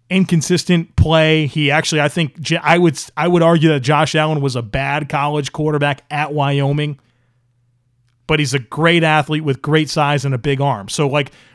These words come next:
right there, they're just very different players. Let me read to you my summary section of my scouting report for Jake Fromm and Josh Allen, and I think this will allow you to see the different pictures that I tried to paint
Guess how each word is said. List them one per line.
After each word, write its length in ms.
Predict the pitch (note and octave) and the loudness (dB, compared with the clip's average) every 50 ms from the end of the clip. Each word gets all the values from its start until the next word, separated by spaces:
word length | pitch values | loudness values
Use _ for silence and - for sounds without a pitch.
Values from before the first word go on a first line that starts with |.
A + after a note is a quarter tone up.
| _ - | _ 0
right 260 | C#3+ F3+ G#3+ G#3 - | 2 2 2 2 2
there, 200 | - F#3+ F3+ F3 | 0 0 0 0
they're 100 | D#3 D#3 | 0 -2
just 240 | D3 C#3 D3+ B2 A2 | -2 -2 -4 -4 0
very 300 | A2+ D#3 D#3+ E3 D#3+ D3+ | 2 2 4 4 2 2
different 460 | B2+ A#2+ D3+ E3 - C#3 B2 A#2 - | 2 0 0 0 -2 -4 -10 -6 -4
players. 640 | - - D3+ D3 B2+ G#2 D#2 - - - - - - _ _ _ _ _ _ _ | -4 -4 -4 -4 -6 -8 -10 -14 -16 -16 -16 -18 -18 _ _ _ _ _ _ _
Let 140 | F#3 A3+ B3+ | 0 2 4
me 80 | A3 | 4
read 260 | F#3+ F3 G3+ G3+ G3+ C#3+ | 4 6 4 4 2 2
to 100 | - E3+ | 0 2
you 120 | E3 D#3+ D#3 | 2 2 2
my 440 | D3+ D3+ D3+ C#3+ C#3+ C#3+ C#3 B2+ - _ _ _ _ _ _ _ _ _ | 4 2 2 4 4 2 2 0 -4 _ _ _ _ _ _ _ _ _
summary 500 | - - - - G#3+ A3 A3+ A3 G#3 G3 | -8 -4 0 2 2 2 2 2 2 2
section 420 | - - - F3 E3+ - - E3 D#3 | 0 -2 -2 -2 -4 -2 -2 -2 0
of 80 | D3 | 0
my 140 | C#3+ D3 C#3+ | 2 0 0
scouting 420 | C3 - - E3 D#3+ E3 D#3+ D#3 | 0 -2 -2 0 0 2 2 2
report 520 | C#3+ C#3 C3+ - - C3+ B2 A#2+ B2 - - | 2 0 0 0 -2 -2 -4 -4 -6 -10 -10
for 500 | - - D3 C#3+ C#3+ C#3+ C#3 C3+ B2+ - _ _ _ _ _ - | -4 0 2 2 4 4 2 2 0 -4 _ _ _ _ _ -4
Jake 260 | C#3 A2+ D#3 D#3 C3+ | 0 2 4 2 2
Fromm 360 | - - D3+ D3 C#3+ C#3+ C#3+ C#3 | 2 0 2 2 2 2 2 0
and 120 | C3 B2+ | -2 -2
Josh 360 | - - C#3 C3 C3 - - - | -2 -2 -2 0 -2 -2 -4 -2
Allen, 340 | A3+ A3+ G#3+ F3 D3 C#3 | 0 2 2 2 2 2
and 100 | C3 C3 C3 | 2 2 0
I 40 | C3 | 0
think 220 | - E3 C#3 - | 0 0 -2 0
this 300 | - D3+ C#3 - - - _ _ _ _ _ _ _ _ | 0 -2 -2 -2 -6 -10 _ _ _ _ _ _ _ _
will 280 | C3+ D#3 F3 E3 E3 D#3+ | 2 4 4 4 4 4
allow 360 | D3 C#3 D3 D#3 F3+ F#3+ F#3+ | 2 2 2 2 2 2 2
you 240 | F3+ D3+ E3+ F3 - | 2 2 2 2 0
to 120 | - - | 0 -4
see 300 | - - - F3 F3+ F3+ | -2 0 0 2 2 2
the 140 | D#3 C#3+ C#3+ | 2 2 0
different 580 | A#2+ - E3+ F3 - - F3 D#3+ C#3+ - _ | 0 2 0 0 0 0 -4 -4 -4 -6 _
pictures 480 | - - - F#3+ - - - D#3+ D3 B2 | -2 0 0 0 -2 -2 -2 -2 -2 0
that 140 | A#2+ D3+ C#3 | 0 0 0
I 100 | C3+ C3 | 0 -2
tried 400 | - - D#3+ D3 D3 D3+ C#3+ - | -2 -2 -2 -2 0 -2 -2 -4
to 100 | - C3 | -6 -8
paint 540 | - _ - - E3+ E3+ E3 D3 C3+ C3 | -2 _ 0 2 2 2 0 -2 -4 -8